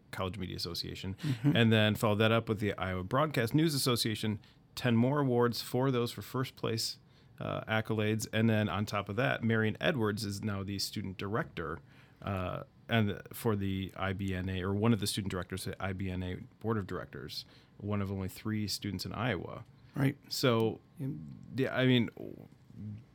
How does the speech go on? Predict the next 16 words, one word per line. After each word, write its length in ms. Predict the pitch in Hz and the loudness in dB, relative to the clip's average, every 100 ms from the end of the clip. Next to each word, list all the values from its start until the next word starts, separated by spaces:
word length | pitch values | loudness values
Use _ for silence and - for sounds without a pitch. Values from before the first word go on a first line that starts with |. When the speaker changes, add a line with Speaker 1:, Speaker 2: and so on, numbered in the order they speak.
| - | -4
Speaker 1:
and 180 | 135 131 | 8 10
this 160 | 156 165 | 10 8
is, 200 | 151 104 | 6 6
this 180 | 131 143 | 2 2
is 120 | 135 - | 0 0
every 260 | 127 127 | 2 2
year 260 | 123 139 87 | 4 2 0
these 180 | 107 104 | -2 0
awards 380 | 101 98 101 95 | 0 0 -2 -2
come 240 | 104 98 | -2 0
in. 160 | 101 90 | 0 -2
So 160 | - 101 | -2 -2
this 200 | 104 104 | -2 -4
is, 180 | 101 | -4
you 120 | 92 98 | -6 -6
know, 180 | 92 | -6